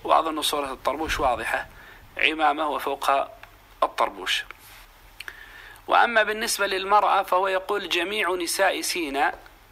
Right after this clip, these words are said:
مغرمات بالوشم، فيشمن الشفة السفلى وظاهر اليدين من ظهر الكف إلى المعصم إلى الكوع، وقد يشمن الخد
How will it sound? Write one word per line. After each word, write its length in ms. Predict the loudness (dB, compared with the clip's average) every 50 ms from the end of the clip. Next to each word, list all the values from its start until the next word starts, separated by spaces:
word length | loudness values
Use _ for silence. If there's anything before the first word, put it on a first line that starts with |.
| -20 -20 -20 -20 -20 -20 -20 -18 -8
مغرمات 600 | -4 -2 0 2 4 4 4 4 4 2 2 0
بالوشم، 640 | -4 -6 -4 -6 -4 -4 -2 0 2 2 2 0 -2 -14 -20 -20 -20 -20 -20 -20 -20 -20 -20 -20 -20 -12
فيشمن 580 | -6 -2 0 0 2 2 2 0 0 -2 -2 0
الشفة 560 | 0 2 2 2 2 0 0 0 -2 -2 -2
السفلى 600 | -2 -4 -4 -4 -4 -4 -4 -4 -2 0 2 2
وظاهر 500 | 2 2 2 2 4 4 4 4 2 0
اليدين 600 | -2 -4 -4 -4 -4 -4 -2 -2 -4 -4 -6 -10 -16 -18 -10 -6
من 200 | -4 -4 -2 2
ظهر 220 | 2 2 2 2
الكف 380 | -2 -4 -2 -2 -2 -2 -2 -4
إلى 180 | -4 -2 -2
المعصم 500 | -2 -2 -2 -2 -2 0 0 0 0 -2
إلى 160 | -4 -6 -6 -6
الكوع، 380 | -8 -8 -6 -6 -4 -4 -6 -6 -12 -20 -20 -20 -20 -20 -20 -20 -20 -20 -20 -20 -20 -20 -20 -10 -4
وقد 300 | -2 0 2 2 0 0
يشمن 380 | 0 0 0 0 0 0 -2 -2
الخد 520 | -2 -2 0 2 2 0 0 -2 -10 -16